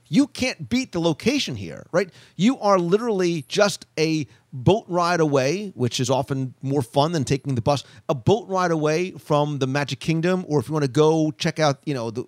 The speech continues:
Contemporary or Wilderness Lodge or the Polynesian, you could easily get over there as well. Right from there, you never need to get in your car. You never need to get in your car if you don't want to.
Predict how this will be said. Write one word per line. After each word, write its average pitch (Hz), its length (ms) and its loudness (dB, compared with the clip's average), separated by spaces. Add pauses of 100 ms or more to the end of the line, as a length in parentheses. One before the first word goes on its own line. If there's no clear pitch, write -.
Contemporary 170 600 2
or 143 60 2
Wilderness 120 320 -4
Lodge 170 360 0
or 139 40 -6
the 135 60 -4
Polynesian, 156 600 -2 (280)
you 147 80 -2
could 139 200 -4
easily 165 360 2
get 151 260 2
over 147 220 4
there 147 300 2
as 123 140 -2
well. 143 420 0 (300)
Right 156 260 2
from 147 100 -6
there, 151 180 0
you 131 200 -4
never 165 260 0
need 185 200 -4
to 170 40 -2
get 170 160 0
in 175 100 -6
your 170 100 -2
car. - 500 -8 (140)
You 143 140 0
never 156 300 2
need 190 120 2
to 170 60 0
get 160 80 -2
in 156 60 -6
your 160 60 0
car 160 240 2
if 120 80 -2
you 143 60 0
don't 139 160 0
want 135 180 -2
to. - 240 -12